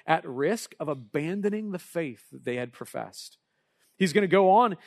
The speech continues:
in chapter six to warn them that it's possible to receive the grace of God in vain. Listen to this.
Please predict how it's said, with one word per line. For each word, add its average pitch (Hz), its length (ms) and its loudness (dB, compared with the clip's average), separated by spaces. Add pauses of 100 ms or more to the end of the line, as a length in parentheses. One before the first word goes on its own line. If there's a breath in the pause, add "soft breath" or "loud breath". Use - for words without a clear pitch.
(120)
in 170 140 -2
chapter 190 360 2
six 226 420 0
to 185 120 2
warn 185 400 2
them 180 160 -2
that 170 100 0
it's - 160 -6
possible 185 680 0 (180 soft breath)
to 190 140 -2
receive 220 800 -4
the 202 100 2
grace 180 460 0
of 170 160 -6
God 202 340 4
in 196 260 -4
vain. 185 380 -2 (240 loud breath)
Listen 233 240 2
to 240 80 0
this. 117 300 -2